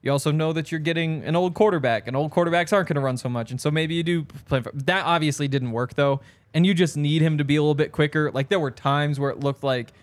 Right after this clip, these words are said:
if he just had one more step, he could have extended a play. Or I almost think it's more the quick twitch stuff than just, like, the pure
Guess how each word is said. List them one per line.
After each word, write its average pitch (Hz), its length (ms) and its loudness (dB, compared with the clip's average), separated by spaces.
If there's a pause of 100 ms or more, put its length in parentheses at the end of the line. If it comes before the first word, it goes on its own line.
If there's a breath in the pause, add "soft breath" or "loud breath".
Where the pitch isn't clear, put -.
(160 soft breath)
if 139 100 -4
he 151 80 2
just 147 120 -2
had 143 200 -2
one 139 200 0
more 135 180 0
step, 131 380 -2
he 131 100 -8
could 127 160 -4
have 120 160 -6
extended 131 460 -2
a 104 40 -8
play. 135 560 -2
Or 101 160 -10 (500 soft breath)
I 180 120 -2
almost 240 260 2
think 262 160 -2
it's 185 120 -4
more 220 120 4
the 170 80 0
quick - 300 -2
twitch - 300 -2
stuff 139 260 -2
than 131 120 -2
just, 139 180 -2
like, 143 140 -2
the 127 80 -8
pure 151 440 0